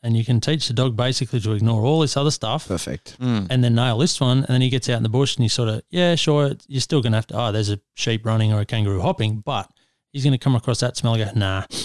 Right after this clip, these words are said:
Speaker 1: nah, nah."
Speaker 2: Yeah.
Speaker 1: "Oh, there's that one. I'm gonna follow this."
Speaker 2: Yeah.
Speaker 1: With the other dogs,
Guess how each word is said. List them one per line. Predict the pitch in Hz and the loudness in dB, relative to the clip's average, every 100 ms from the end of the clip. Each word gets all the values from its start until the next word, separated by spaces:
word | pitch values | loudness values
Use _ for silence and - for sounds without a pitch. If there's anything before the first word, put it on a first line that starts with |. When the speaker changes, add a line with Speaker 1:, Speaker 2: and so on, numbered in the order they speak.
| - | -8
Speaker 1:
nah, | 104 98 95 - - | -4 -2 -2 -6 -10
nah." | 107 95 98 - - | -6 -2 -2 -4 -6
Speaker 2:
Yeah. | 95 - | -6 -2
Speaker 1:
"Oh, | 120 107 | -2 0
there's | 92 120 131 | 0 2 2
that | 107 - | 0 0
one. | 110 107 143 _ | 0 2 0 _
I'm | 131 | -2
gonna | 123 | -2
follow | 113 98 92 | -2 -4 0
this." | 175 - - - | 2 2 -2 -8
Speaker 2:
Yeah. | 95 87 | -8 -4
Speaker 1:
With | 160 | 0
the | 156 | 0
other | 135 | 0
dogs, | 110 110 117 | 0 0 -2